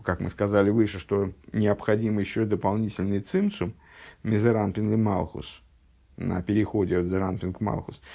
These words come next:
Шекаваносы баз-, базе лишла лсина смокима литоус,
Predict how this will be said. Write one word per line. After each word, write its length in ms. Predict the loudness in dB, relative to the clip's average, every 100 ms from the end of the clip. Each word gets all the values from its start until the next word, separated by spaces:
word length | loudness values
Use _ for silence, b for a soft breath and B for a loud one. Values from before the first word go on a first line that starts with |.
| B -8
Шекаваносы 760 | -4 0 2 2 2 2 2
баз-, 420 | 4 4 4 -2
базе 640 | 0 2 2 0 0 -2 -6 -4
лишла 500 | 0 0 0 0 0
лсина 480 | 0 -2 -2 0 -2
смокима 800 | 0 0 0 0 0 2 2 0
литоус, 760 | -2 0 2 4 0 -4 -14